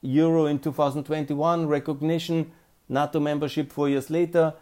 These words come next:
E U membership two thousand nine, and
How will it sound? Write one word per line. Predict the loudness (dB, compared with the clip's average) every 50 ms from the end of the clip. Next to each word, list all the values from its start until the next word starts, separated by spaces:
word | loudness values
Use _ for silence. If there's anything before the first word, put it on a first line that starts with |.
| _ _ -6 0
E | 4
U | 6 6 6
membership | 6 4 2 0 0 -2 -2 -2 -2 -4 -4 -4
two | -4 -4 -4
thousand | -2 -2 -2 -2 -2 -4 -6 -6 -4
nine, | -4 -2 0 0 -2 -2 -4 -8 -14 _ _ _ _ _
and | -4 0 0 2 0 0 -2